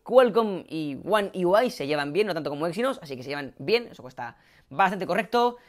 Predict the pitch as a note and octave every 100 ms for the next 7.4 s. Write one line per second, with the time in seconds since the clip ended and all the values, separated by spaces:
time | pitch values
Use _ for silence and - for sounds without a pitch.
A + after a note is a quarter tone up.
0 | _ - A3 A#3 - _ C#4+ C4+ A3+ E3+
1 | D3 C#3 - _ D#3+ F#3 E3 E3 G3+ G#3
2 | G3+ _ - F3 F3+ A3 G#3 E3+ D#3+ C4+
3 | D3 C3+ A2+ _ _ - F3+ E3 E3+ G3+
4 | C4 A3+ A3 A#3 - _ _ C#3+ C#3+ D3
5 | F3 C3+ C3+ B2 - - _ - E3+ -
6 | F3+ D3 F3+ F#3 A#3 A3 _ C#3 B2+ C#3
7 | E3 C3 B2